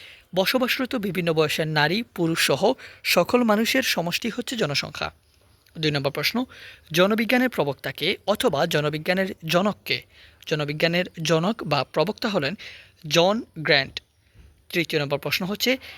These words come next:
"An essay on the principles of population" গ্রন্থটি কার লেখা? গ্রন্থটি হচ্ছে মেলতাসের লেখা। চতুর্থ নম্বর প্রশ্ন, প্রজননশীলতা কী? প্রজননশীলতা বলতে কোনো নারীর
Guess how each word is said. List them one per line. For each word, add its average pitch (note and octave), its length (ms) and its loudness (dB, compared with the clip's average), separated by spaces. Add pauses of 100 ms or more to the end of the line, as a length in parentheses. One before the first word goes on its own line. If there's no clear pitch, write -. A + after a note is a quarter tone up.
(120)
"An G#3+ 220 2
essay B3 420 4 (220)
on F3 160 -2
the G3+ 200 2 (360)
principles A3+ 760 -4 (120)
of E3 160 0 (440)
population" G3+ 580 0 (180)
গ্রন্থটি F#3+ 400 -2
কার E3 220 4
লেখা? - 340 -4 (840)
গ্রন্থটি D#3 380 -2
হচ্ছে F#3 340 0 (380)
মেলতাসের F#3+ 420 2
লেখা। D3 300 -4 (1160)
চতুর্থ C4 360 0
নম্বর B3 240 0
প্রশ্ন, A#3 380 -2 (400)
প্রজননশীলতা A3 880 2
কী? B2+ 220 -4 (200)
প্রজননশীলতা D3 760 -4
বলতে D#3+ 220 -2
কোনো D#3 220 0
নারীর D3+ 400 0